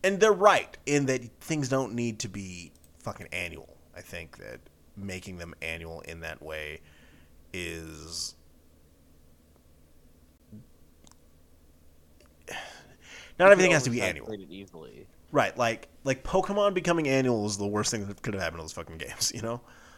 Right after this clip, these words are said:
Speaker 2: Oh, yeah,
Speaker 1: Um,
Speaker 2: absolutely.
Speaker 1: but they made all these movies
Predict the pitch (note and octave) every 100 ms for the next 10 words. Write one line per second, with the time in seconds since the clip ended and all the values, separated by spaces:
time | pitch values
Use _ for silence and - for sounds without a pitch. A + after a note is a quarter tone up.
0 | - - E2+ G2 G2+ F2 E2+ F#2 C2+ -
1 | B1 F2+ - - - - - - _ -
2 | - - - - - - - G#2+ A2 G2+
3 | G2 - - - - A2 C3 G#3 A3+ F#3+
4 | - B2+ E3 D3 E3 D3+ F3 F3+ G3+ F3+
5 | - - -